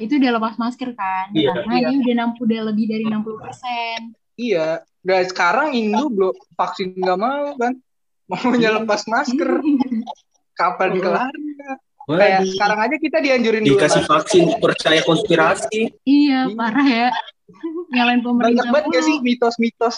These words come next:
Speaker 3: kayak vaksin microchip
Speaker 1: Iya.
Speaker 3: gitu?
Speaker 2: Iya.
Speaker 1: Tapi
Speaker 3: Kayak
Speaker 1: udah pada
Speaker 2: Microchip.
Speaker 1: vaksin belum sih?
Speaker 3: Gue belum.
Speaker 2: Belum. <laughs>
Speaker 3: Karena
Speaker 1: Gue
Speaker 3: gue,
Speaker 1: juga belum.
Speaker 3: gue nggak,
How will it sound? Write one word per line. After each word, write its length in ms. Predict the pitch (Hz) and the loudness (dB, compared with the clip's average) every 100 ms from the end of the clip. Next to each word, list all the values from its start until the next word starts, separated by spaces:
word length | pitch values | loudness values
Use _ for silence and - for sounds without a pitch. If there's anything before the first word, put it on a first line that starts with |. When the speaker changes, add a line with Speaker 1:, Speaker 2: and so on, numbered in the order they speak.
| - | -6
Speaker 3:
kayak 240 | - 226 - | -2 -2 0
vaksin 420 | 196 - - 208 214 214 - | -4 -4 -8 -6 -4 -6 -6
microchip 580 | 208 - 214 240 254 214 | -6 -2 0 0 0 -2
Speaker 1:
Iya. 100 | 202 | -4
Speaker 3:
gitu? 300 | 226 202 240 240 - - | -6 -8 -8 -8 -10 -12
Speaker 2:
Iya. 320 | 285 311 349 370 - _ | -2 0 0 -2 -8 _
Speaker 1:
Tapi 100 | 254 | 2
Speaker 3:
Kayak 140 | 190 | 4
Speaker 1:
udah 100 | 262 269 | 4 4
pada 120 | 247 240 | 2 2
Speaker 2:
Microchip. 240 | 190 190 | 4 2
Speaker 1:
vaksin 240 | - 339 349 | 0 -2 2
belum 180 | 269 269 | 4 4
sih? 140 | 330 _ _ | -2 _ _
Speaker 3:
Gue 180 | 185 254 | -2 0
belum. 280 | 208 165 135 | 2 0 0
Speaker 2:
Belum. 440 | 131 120 107 107 117 139 220 | 0 2 0 0 0 2 2
<laughs> 220 | 202 - | 2 2
Speaker 3:
Karena 200 | - 254 | 0 0
Speaker 1:
Gue 80 | 240 | 0
Speaker 3:
gue, 80 | 220 | 0
Speaker 1:
juga 160 | 262 | 0
belum. 240 | 240 208 190 | 0 -4 0
Speaker 3:
gue 120 | 247 | 0
nggak, 180 | 269 | 2